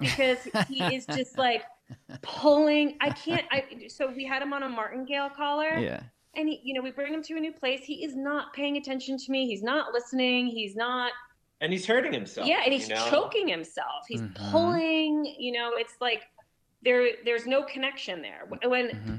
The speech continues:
Speaker 1: I decided to put the prong collar on when, um, we got him back after board and train, and, like, we still couldn't really walk him. And I was just like, "I, I gotta try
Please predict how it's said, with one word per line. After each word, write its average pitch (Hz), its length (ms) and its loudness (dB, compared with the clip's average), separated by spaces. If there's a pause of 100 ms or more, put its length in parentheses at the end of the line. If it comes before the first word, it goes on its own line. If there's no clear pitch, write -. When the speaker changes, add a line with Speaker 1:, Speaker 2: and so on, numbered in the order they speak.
(160)
Speaker 1:
I 269 160 4
decided 285 440 2
to 254 80 -10
put 240 180 -6
the 240 80 -6
prong 202 340 -2
collar 196 320 0
on 185 540 0
when, 180 540 0 (140)
um, 170 440 -4
we 233 120 2
got 226 180 2
him 214 80 -2
back 190 240 0
after 190 200 -4
board 180 260 -2
and 180 80 -12
train, 165 440 -6
and, 190 100 -18
like, 185 180 -8
we 214 80 -2
still 190 500 -2 (160)
couldn't 190 340 0
really 175 280 0
walk 170 360 -4
him. - 300 -14 (580)
And 196 460 2
I 196 60 -2
was 208 180 -4
just - 220 -14
like, 202 160 -10 (640)
"I, 240 220 0 (380)
I 254 80 2
gotta 208 220 2
try 135 220 -10